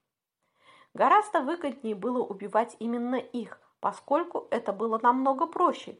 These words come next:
чем возиться с живучими демонами. Однако хорошие времена быстро проходят.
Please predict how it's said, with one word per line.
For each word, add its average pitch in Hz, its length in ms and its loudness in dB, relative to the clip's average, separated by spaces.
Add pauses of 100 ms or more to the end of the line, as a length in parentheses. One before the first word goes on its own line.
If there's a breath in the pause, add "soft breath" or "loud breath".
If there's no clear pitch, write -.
(160 soft breath)
чем 190 220 -8
возиться 196 520 0
с 202 40 -8
живучими 233 580 -4
демонами. 196 640 -6 (520 soft breath)
Однако 190 580 2
хорошие 190 560 0
времена 170 520 0
быстро 180 380 -4
проходят. 214 760 0